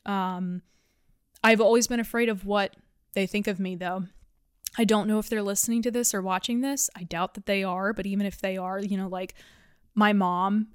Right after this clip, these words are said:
is still very religious as well. She and I have not had conversations about this, and that is very important to me. That is a massive boundary for me 'cause I'm not ready for that. Like, I know that she knows, and I know that she's really sad about it.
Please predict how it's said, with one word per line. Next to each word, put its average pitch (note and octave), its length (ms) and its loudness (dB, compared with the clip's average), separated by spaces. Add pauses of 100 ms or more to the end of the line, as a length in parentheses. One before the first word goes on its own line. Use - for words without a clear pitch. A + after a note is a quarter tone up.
is F#3+ 640 0
still G3+ 300 0
very G3 320 -2
religious F#3+ 760 -2
as G3 220 -4
well. F#3+ 380 -4 (200)
She - 140 -2
and G3 80 0
I F#3+ 80 -2
have F#3 140 -4
not F#3 240 -4
had G#3 160 -2
conversations G3+ 640 -2
about F#3 260 -2
this, D#3+ 160 -2
and G3 80 -4
that F#3 140 -6
is F3 80 -8
very F3+ 280 -6
important G3+ 480 -4
to G#3 80 -4
me. A3 120 0
That F#3 120 -4
is F3+ 140 -6
a F3+ 100 -10
massive F#3+ 460 -2
boundary G3+ 400 2
for A3 160 -4
me A#3 140 0
'cause C4 160 -6
I'm B3+ 100 0
not C4+ 180 2
ready C#4 220 -2
for - 220 -4
that. E3+ 260 -8
Like, F#3 260 -6 (540)
I G3+ 80 4
know A#3 180 8
that C4 120 6
she G3+ 180 2
knows, F#3+ 560 0 (340)
and G3+ 140 2
I G#3 80 4
know G#3 180 4
that G#3+ 140 2
she's G3+ 240 0
really G3+ 300 0
sad F#3+ 580 0 (380)
about F#3 340 0
it. G3 220 -2